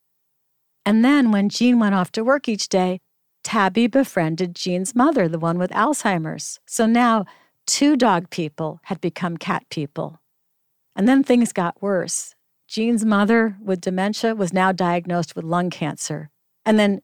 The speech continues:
Jean had a heart attack. The cat became even more important to her. Jean says that Tabby was our faithful, loving presence.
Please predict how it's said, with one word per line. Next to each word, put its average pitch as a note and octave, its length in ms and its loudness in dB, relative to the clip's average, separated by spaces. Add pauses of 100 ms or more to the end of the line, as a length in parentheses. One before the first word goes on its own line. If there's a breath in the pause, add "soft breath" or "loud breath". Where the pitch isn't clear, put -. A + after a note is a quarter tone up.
Jean B3 320 2
had G3 160 2
a G3 100 2
heart A#3 200 4
attack. E3+ 600 -2 (680)
The E3+ 60 -6
cat A3+ 400 0
became G3 520 -2
even F#3+ 300 -2
more G#3+ 240 2
important D#3+ 460 -2
to D#3 80 -4
her. D#3 300 -6 (460)
Jean G#3 260 0
says G3 360 0
that - 280 -6
Tabby G#3+ 520 2
was F3 200 2
our D#3+ 160 -2
faithful, G3 840 -2
loving F3 380 -2
presence. D#3+ 800 -6